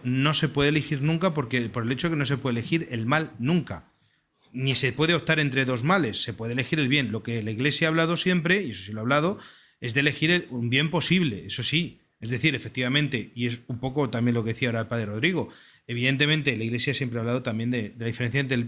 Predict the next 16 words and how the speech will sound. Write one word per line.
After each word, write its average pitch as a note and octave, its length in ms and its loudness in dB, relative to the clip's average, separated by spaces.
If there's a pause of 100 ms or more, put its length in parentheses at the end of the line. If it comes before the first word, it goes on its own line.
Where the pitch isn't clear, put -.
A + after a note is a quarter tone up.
bien C3 260 0
honesto C3+ 320 -2
y C#3 40 2
el A#2+ 100 0
bien A2+ 180 -4
útil, B2+ 360 -4 (320)
¿eh? C3 220 -12
Como G#2+ 420 -8
bien B2 220 0
útil B2 220 0
como B2+ 220 0
medio C#3+ 300 4
para A#2+ 120 0
un A#2+ 60 0
bien A#2+ 140 2
honesto. C3+ 420 0